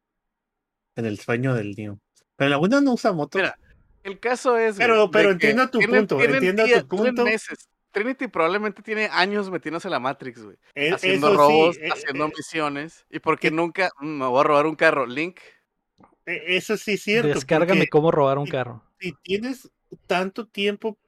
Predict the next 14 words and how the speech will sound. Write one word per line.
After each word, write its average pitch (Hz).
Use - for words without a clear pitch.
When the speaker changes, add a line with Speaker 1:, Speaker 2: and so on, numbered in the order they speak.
Speaker 1:
para, 147
o 151
sea, 165
el 151
Neo 208
en 202
diez 208
horas, 208
el, 131
el 131
Neo 170
en 175
diez 180
horas 190